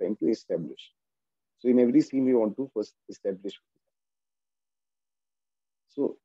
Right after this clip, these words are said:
all of these things they, uh, they can be called the grammar of film।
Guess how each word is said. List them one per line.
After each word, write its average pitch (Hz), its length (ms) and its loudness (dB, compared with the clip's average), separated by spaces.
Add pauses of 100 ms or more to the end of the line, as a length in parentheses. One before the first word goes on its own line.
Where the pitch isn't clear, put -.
(500)
all 120 120 6
of 156 100 6
these 170 200 4
things 127 300 0
they, 147 340 4 (420)
uh, 101 560 4 (540)
they 110 140 2
can 120 140 2
be 123 80 0
called 104 300 0
the - 100 -2
grammar 101 400 -2
of 92 120 -2
film। 73 200 -14